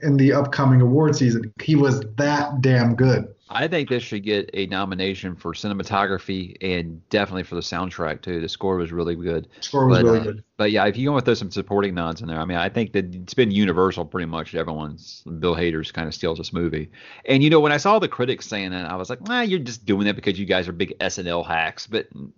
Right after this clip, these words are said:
Speaker 2: no, he, he did. He did.
Speaker 1: This is a
Speaker 2: He really
Speaker 1: movie
Speaker 2: did.
Speaker 1: with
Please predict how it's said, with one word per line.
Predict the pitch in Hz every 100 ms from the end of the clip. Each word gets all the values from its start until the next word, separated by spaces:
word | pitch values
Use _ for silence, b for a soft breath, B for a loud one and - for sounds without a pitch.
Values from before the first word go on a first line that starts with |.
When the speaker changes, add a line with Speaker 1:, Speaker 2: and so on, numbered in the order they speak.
| -
Speaker 2:
no, | 95 120 92
he, | 92 -
he | 95
did. | 117 117 - _ _ _ 87
He |
did. | 180
Speaker 1:
This | 202
is | 262 240
a |
Speaker 2:
He | 226
really | 226 226
Speaker 1:
movie | 196 175
Speaker 2:
did. | 170
Speaker 1:
with | 170